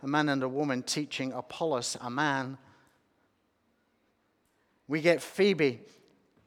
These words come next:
in Romans sixteen taking Paul's letter to Rome. So she's his delegate, his apostolic delegate. She takes the letter of Romans to the Roman church.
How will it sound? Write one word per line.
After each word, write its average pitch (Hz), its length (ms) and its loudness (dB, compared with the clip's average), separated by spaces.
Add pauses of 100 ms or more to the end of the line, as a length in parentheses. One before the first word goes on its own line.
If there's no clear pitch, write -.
(160)
in 147 200 -2
Romans 160 320 4
sixteen 165 520 2
taking 151 380 0
Paul's 151 280 0
letter 151 280 0
to - 180 -6
Rome. 139 560 2 (320)
So 156 240 0
she's 185 460 2
his 160 320 -2
delegate, 127 680 2
his 156 340 -4
apostolic 156 1120 0
delegate. 165 440 6 (180)
She - 140 -4
takes 185 360 2
the 165 120 0
letter 165 360 4
of 147 260 -2
Romans 156 960 -2 (560)
to - 180 6
the 170 140 2
Roman 165 460 2
church. 190 920 4